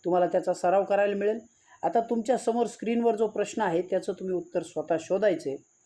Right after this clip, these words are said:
तुम्हाला तोपर्यंत वेळ मिळतोय आणि यानुसार आता मी प्रश्न वाचतो, तोपर्यंत तुम्हाला जर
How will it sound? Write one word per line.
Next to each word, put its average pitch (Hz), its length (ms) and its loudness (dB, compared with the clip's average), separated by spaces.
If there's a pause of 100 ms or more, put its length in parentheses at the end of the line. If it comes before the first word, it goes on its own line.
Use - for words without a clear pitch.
(340)
तुम्हाला 160 260 2
तोपर्यंत 160 440 -2
वेळ 160 260 2
मिळतोय 156 420 -2 (580)
आणि 202 520 0 (320)
यानुसार 226 560 2 (920)
आता 202 160 -2
मी 214 100 -2
प्रश्न 214 360 -2
वाचतो, 214 600 2
तोपर्यंत 202 360 -2
तुम्हाला 196 360 2
जर 196 180 0